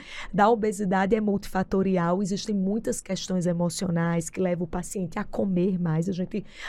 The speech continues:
comer é uma estratégia de regulação emocional. Então, na hora que você resolve alguns conflitos emocionais, a comida não precisa mais ser aquela muleta que você recorre toda hora.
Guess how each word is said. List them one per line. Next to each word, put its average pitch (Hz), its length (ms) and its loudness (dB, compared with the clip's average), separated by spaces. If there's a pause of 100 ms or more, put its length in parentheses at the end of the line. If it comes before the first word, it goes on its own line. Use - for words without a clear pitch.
(220)
comer 214 440 4
é 254 40 4
uma 247 120 2
estratégia 208 600 -2
de 214 100 2
regulação 175 540 0
emocional. 165 720 0 (220)
Então, 196 100 -2
na 190 80 2
hora 190 140 4
que - 80 -14
você - 120 -6
resolve 196 600 2
alguns 175 280 -2
conflitos 185 460 -4
emocionais, 185 720 0 (280)
a 202 80 0
comida 196 500 0
não 202 220 0
precisa 220 680 -2
mais 190 360 2
ser - 100 -8
aquela 190 400 0
muleta 202 720 2 (540)
que - 80 -6
você 185 260 -2
recorre 185 460 0
toda 170 380 0
hora. 165 320 2